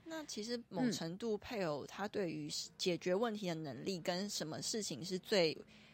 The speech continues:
Speaker 1: 呃，宏观，我觉得
Speaker 2: 嗯。
Speaker 1: 或者是最，最好的那个决定的判断，其实它很重要欸。就他，他的判-，评估是很重要的，他不能就太浪漫。
Speaker 2: <laughs> 哇，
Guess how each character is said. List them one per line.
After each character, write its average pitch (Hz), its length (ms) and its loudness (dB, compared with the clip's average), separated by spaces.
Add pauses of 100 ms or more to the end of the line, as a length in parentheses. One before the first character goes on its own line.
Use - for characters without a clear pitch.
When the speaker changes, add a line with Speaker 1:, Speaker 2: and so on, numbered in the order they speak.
(140)
Speaker 1:
呃， 147 220 2
宏 160 380 0
观， 165 360 6 (120)
我 175 100 2
觉 190 120 6
得 190 60 8
Speaker 2:
嗯。 214 60 4
Speaker 1:
或 240 100 8
者 226 60 4
是 233 140 0
最， 214 440 6
最 240 220 8
好 175 240 4
的 127 160 0
那 185 160 2
个 165 100 4
决 160 160 0
定 175 160 -2
的 165 60 0
判 170 300 -2
断， 170 180 2
其 175 140 -2
实 208 60 2
它 240 100 0
很 175 120 -2
重 156 220 -2
要 123 160 -2
欸。 127 140 -8 (100)
就 233 140 0
他， 240 200 4
他 - 240 0
的 254 80 4
判-， - 280 0
评 190 200 0
估 226 160 0
是 226 120 -2
很 165 120 -4
重 160 220 -2
要 131 160 -4
的， - 80 -6
他 240 80 -2
不 285 120 2
能 208 120 4
就 202 100 2
太 208 180 0
浪 180 180 4
漫。 175 180 2 (120)
Speaker 2:
<laughs> 294 180 0
哇， 254 100 4